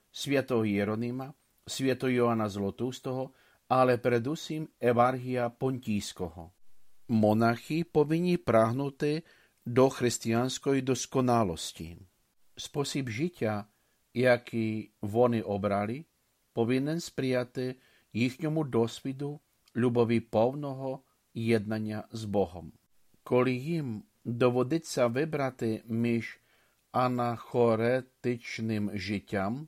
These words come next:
тобто у пустелі, і ценобічним, тобто у спільноті, вони однозначно обирають пустельництво. Але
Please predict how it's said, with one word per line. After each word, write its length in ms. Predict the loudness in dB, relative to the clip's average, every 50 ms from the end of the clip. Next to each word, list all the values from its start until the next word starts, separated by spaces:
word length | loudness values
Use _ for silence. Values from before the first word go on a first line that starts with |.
| _ _ _
тобто 380 | -2 -2 -2 -4 -4 -4 -4
у 180 | -4 -4 -8 -8
пустелі, 680 | -6 -6 -8 -8 -8 -6 -2 -2 -2 -2 -2 -6 -8 -12 _ _ _ _ _ _ _ _ _ _ _
і 360 | 0 2 2 2 0 -2 -6 _
ценобічним, 1040 | _ -4 -2 0 2 2 0 0 0 -4 -6 -6 -8 -14 -10 -8 -8 -8 -8 -10 -12 _ _ _ _ _ _ _
тобто 380 | _ 0 0 0 -2 _ -6 -6
у 180 | -4 -4 -8 -8
спільноті, 840 | -8 -8 -2 0 0 2 2 0 -2 -4 -6 -6 -8 -8 -8 -6 -6
вони 640 | -4 2 6 6 6 6 6 2 2 0 -2 -6 -10 _ _ _ _ _ _
однозначно 1000 | 4 4 4 4 0 0 0 0 -4 -4 -4 -4 -6 -10 -8 -6 -4 -4 -4 -4 -8 _
обирають 800 | -4 -4 0 4 4 4 4 4 4 4 2 0 -2 -4 -6 -14 _ _
пустельництво. 960 | -8 -6 -6 -2 2 2 2 2 2 0 -2 -2 -6 -12 -12 -12 -12 -12 -14 -18 _ _ _ _
Але 560 | 4 6 8 8 8 6 4 2 2 -2 -6